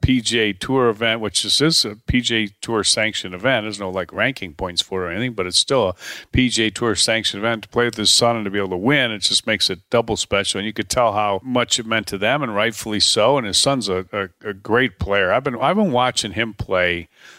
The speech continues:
uh, John Daly's son for years and years and years. I remember when, years ago, I was up at Pebble Beach for the A T and T tournament.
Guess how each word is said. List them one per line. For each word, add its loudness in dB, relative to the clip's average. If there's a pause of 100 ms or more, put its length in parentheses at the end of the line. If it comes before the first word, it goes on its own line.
(440)
uh, 0 (680)
John 0
Daly's 2
son 2
for -6 (440)
years 4
and -4
years 0
and -10
years. 0
I 2
remember 2
when, -2
years 2
ago, 0
I 2
was -2
up -2
at -8
Pebble 0
Beach 0
for -4
the -2
A 2
T -8
and -10
T -4
tournament. -2